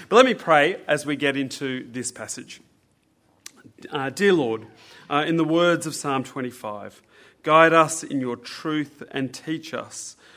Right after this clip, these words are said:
for you are our Saviour and our hope is in you all day long." Amen. Sometimes in life,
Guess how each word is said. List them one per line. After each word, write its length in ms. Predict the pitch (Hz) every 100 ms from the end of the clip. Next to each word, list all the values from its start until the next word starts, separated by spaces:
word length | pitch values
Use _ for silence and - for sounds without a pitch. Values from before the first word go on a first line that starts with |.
| _
for 160 | - 139
you 260 | 143 160
are 200 | 151 151 -
our 180 | 120
Saviour 800 | 107 - 156 156 143 151 147 147 -
and 140 | 127 117
our 140 | 101
hope 440 | - - 147 143 -
is 200 | 127 110
in 180 | 120 113
you 460 | 120 131 131 127 131 - _
all 240 | - 127 123
day 220 | 120 110
long." 260 | 98 98 - _ _ _ _ - - _ _ -
Amen. 500 | 117 117 143 117 - _ _ _ _ _ _ _ _ _ _ _ _ _ _ _ _ _ - - - - - _ _ -
Sometimes 800 | 165 - 254 - 214 190 160 -
in 300 | - 165 156
life, 500 | 156 156 156 143